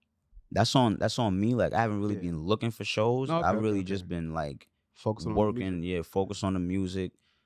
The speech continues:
Speaker 1: Focus on, like, like, I've been to, like, I go to, like, events, network with people.
Speaker 2: That's important.
Speaker 1: You know, and just, like,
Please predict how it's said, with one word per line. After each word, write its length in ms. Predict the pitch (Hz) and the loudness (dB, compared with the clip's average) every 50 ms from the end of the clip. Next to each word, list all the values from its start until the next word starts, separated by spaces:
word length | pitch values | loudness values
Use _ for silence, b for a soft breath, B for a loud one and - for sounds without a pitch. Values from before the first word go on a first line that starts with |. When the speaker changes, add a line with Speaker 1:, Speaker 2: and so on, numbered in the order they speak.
| _ _ | _ _
Speaker 1:
Focus 460 | _ - - 95 92 - 92 - - | _ 2 4 4 4 4 0 -4 -2
on, 220 | 101 95 95 92 87 | -2 -2 -2 -2 0
like, 380 | 90 85 80 76 - - - _ _ _ _ _ _ _ _ _ _ - - _ - | 0 -2 -2 -2 -6 -10 -16 _ _ _ _ _ _ _ _ _ _ -18 -8 _ 2
like, 140 | 92 95 101 | 2 6 6
I've 200 | 117 123 104 90 | 6 6 4 2
been 220 | 104 113 117 113 - | 2 2 2 2 0
to, 120 | - 95 | -2 -2
like, 200 | 98 95 92 87 - | 0 0 0 0 -2
I 80 | 104 | -2
go 160 | 104 101 107 107 | 0 0 0 2
to, 60 | 104 | 2
like, 200 | 95 95 92 - | 2 2 0 0
events, 520 | 90 87 98 110 104 95 - - - - | -2 0 2 2 2 2 0 -2 -6 -4
network 420 | 87 101 104 92 78 98 101 - - | -2 0 0 2 2 2 0 0 -2
with 120 | 85 - | -8 -6
people. 400 | - - 110 98 98 98 98 98 | -2 0 0 0 0 0 -4 -4
Speaker 2:
That's 160 | 98 95 - | -6 -8 -10
important. 380 | 107 107 - 117 104 87 92 98 | -10 -8 -6 -4 -4 -2 0 0
Speaker 1:
You 60 | 98 | 2
know, 300 | 98 95 95 95 95 95 | 2 2 2 2 2 2
and 400 | 90 87 82 80 76 73 67 - - | 0 0 0 -2 -2 -4 -6 -8 -8
just, 360 | 87 92 104 113 107 - - | -4 0 2 2 2 2 2
like, 240 | 104 104 95 90 85 | 4 4 4 4 0